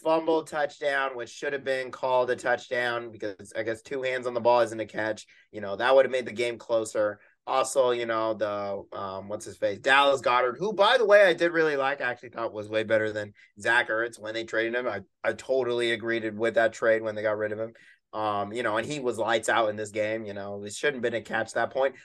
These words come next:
But the decision that Sirianni, that I think will keep Sirianni up at night, the fourth and three punt, the one and only punt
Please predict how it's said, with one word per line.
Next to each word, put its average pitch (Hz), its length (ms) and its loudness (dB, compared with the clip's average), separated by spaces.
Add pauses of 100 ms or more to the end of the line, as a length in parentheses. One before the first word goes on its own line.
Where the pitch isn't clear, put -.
(120)
But 175 220 4 (340)
the 156 80 -4
decision 214 920 2
that 165 340 6 (580)
Sirianni, 151 480 0
that 165 180 -2
I 208 200 0
think 262 200 -6
will 226 140 2
keep 220 180 -2
Sirianni 190 500 0
up 165 120 -2
at 143 140 -4
night, 120 360 -6 (720)
the 131 140 -2
fourth 190 640 4
and 143 320 -4
three 147 600 -6 (200)
punt, 143 380 2
the 131 180 6
one 185 460 6 (100)
and 151 360 2
only 165 800 4 (260)
punt 147 300 -2